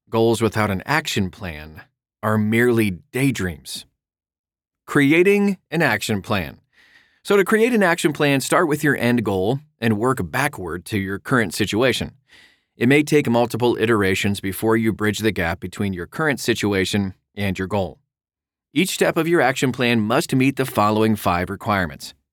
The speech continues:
One, specific.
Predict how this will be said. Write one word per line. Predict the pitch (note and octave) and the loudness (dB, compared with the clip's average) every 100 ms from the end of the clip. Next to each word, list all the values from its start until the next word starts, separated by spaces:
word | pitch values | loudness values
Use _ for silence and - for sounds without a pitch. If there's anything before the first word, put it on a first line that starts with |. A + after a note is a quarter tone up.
| _ _ _ _ | _ _ _ _
One, | F#2 A#2 G3+ - _ _ _ _ _ | 0 2 0 -4 _ _ _ _ _
specific. | - - G2 - C#3+ C#3 G2 - - | -14 -8 -6 -2 -2 -2 -4 -8 -18